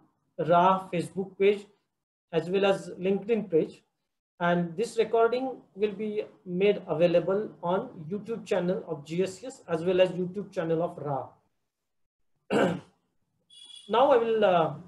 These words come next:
uh, very quickly introduce, uh, Gaurav. Gaurav is, uh, C E O and co-founder of Emertech Innovations, and he is graduate from I I M Lucknow and a computer, uh, engineer,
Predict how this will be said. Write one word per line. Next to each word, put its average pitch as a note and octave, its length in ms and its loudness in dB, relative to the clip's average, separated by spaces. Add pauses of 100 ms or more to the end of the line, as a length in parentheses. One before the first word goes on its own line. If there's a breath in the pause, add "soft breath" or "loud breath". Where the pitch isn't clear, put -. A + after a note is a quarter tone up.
(120)
uh, D3+ 280 -2 (240)
very G3+ 160 0
quickly A3 540 -2
introduce, G3+ 680 -4
uh, D#3 260 0
Gaurav. D#3 440 2 (1400)
Gaurav C#4 240 8
is, A#3+ 220 -2
uh, G#3+ 180 6
C G#3+ 300 -8
E - 20 -2
O C4+ 160 4
and A3 260 0
co-founder A3 480 0
of - 180 -4
Emertech G3 380 -2
Innovations, F3+ 720 -8 (400)
and E3+ 80 -4
he G3 60 6
is F#3+ 100 0
graduate F#3 480 2
from G#3+ 320 -4
I F3 120 0
I F#3+ 80 4
M G3+ 220 2
Lucknow D#3+ 540 0 (680)
and F3+ 120 0
a F#3 60 -4
computer, G#3+ 540 2 (280)
uh, E3+ 520 2 (120)
engineer, D#3+ 480 0